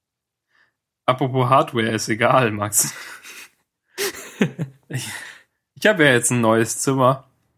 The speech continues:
Speaker 1: zusammen mit Svenja. Und, ähm, wir haben uns am Wochenende tatsächlich noch so ein zwei mal zweier Expedit gekauft.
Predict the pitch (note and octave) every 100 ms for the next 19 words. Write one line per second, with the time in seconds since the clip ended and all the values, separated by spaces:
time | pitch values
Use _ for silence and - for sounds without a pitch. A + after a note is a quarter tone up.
0 | _ _ _ _ _ A2+ A#2 A2+ A2+ G#2+
1 | A#2 A#2+ A#2+ A#2 B2+ - _ _ _ _
2 | _ _ A#2+ A#2+ A2+ A2+ A2 C#3 A2+ A2
3 | A2 A#2+ A#2+ C3 C3 C3 B2+ B2+ B2 -
4 | F#3 D3+ D#3 D#3 - - C3 C3 B2 B2+
5 | B2 B2 A#2+ A#2 A#2 - B2 A#2+ A#2 -
6 | C3 A#2+ A#2+ - - - C#3 D#3+ D#3 -
7 | D3 D#3 E3 G3 -